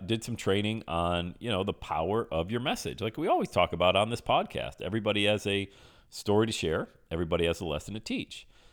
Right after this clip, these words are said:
So, um, at the end of the training, it probably went thirty minutes, forty minutes. I'm not a fan of going an hour and a half on a webinar. That's something that can be taught in thirty minutes is fine.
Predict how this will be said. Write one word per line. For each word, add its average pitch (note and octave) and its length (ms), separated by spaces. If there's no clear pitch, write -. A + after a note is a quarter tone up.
So, C#3 480
um, A2+ 460
at A#2 140
the A#2 100
end C3+ 100
of E3+ 60
the D3+ 60
training, A2 340
it G#3+ 100
probably D#3+ 180
went G#2 200
thirty G2+ 320
minutes, F2+ 340
forty F2+ 320
minutes. D#2+ 380
I'm E2+ 140
not E2+ 180
a - 20
fan E2 400
of D2+ 260
going D#2 340
an D2 60
hour D2+ 200
and D#2 80
a D2+ 40
half D2+ 300
on C#2+ 100
a C#2 60
webinar. C#2+ 520
That's C#2+ 200
something F#2 240
that E2 120
can D2 120
be D2+ 80
taught D#2 280
in C#2 60
thirty F2 300
minutes C#2+ 320
is C#2+ 100
fine. B1 380